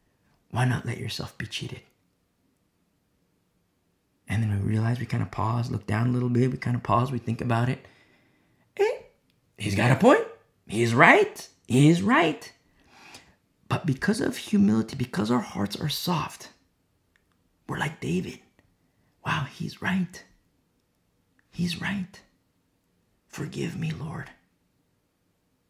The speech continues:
And then we can repent. The pastor says, "Hey, come on, let's get you cleaned up." We repent and we embrace, "Hey, you know, we're, we're not bickering anymore. No more kerfuffle." We're right before the Lord. We're pure before the Lord. The pastor says, "Hey, come on, let's go get a burger.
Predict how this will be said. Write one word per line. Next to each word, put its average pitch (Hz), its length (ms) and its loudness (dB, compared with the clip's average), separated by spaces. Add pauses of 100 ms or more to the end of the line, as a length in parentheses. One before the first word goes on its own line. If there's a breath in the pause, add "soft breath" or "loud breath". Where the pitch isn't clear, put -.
(420)
And 120 120 0
then 123 80 0
we 139 80 -2
can 139 160 -2
repent. 165 340 -2
The 160 80 0
pastor 180 280 -2
says, 185 140 -6
"Hey, - 140 -4
come 262 220 0
on, 269 100 0
let's 247 140 -6
get - 180 -8
you - 60 -8
cleaned 113 260 0
up." - 200 -4 (920)
We 160 80 -4
repent 185 540 2
and 151 220 0 (180 loud breath)
we 143 160 4
embrace, 165 640 4
"Hey, 220 200 2
you 202 160 2
know, 214 160 2
we're, 233 200 2
we're - 80 0
not 226 200 4
bickering 226 320 2
anymore. 190 180 6
No 220 140 8
more 233 160 6
kerfuffle." 220 640 0 (1040)
We're 180 120 4
right 196 340 2
before 190 320 8
the 185 80 10
Lord. 196 240 10
We're 190 100 10
pure 202 240 8
before 196 300 6
the 185 80 4
Lord. 196 240 4
The 190 80 4
pastor 202 340 4
says, 196 60 -4
"Hey, - 160 0
come - 200 0
on, - 100 2
let's - 120 -2
go - 100 -4
get - 140 0
a - 40 2
burger. 151 440 -2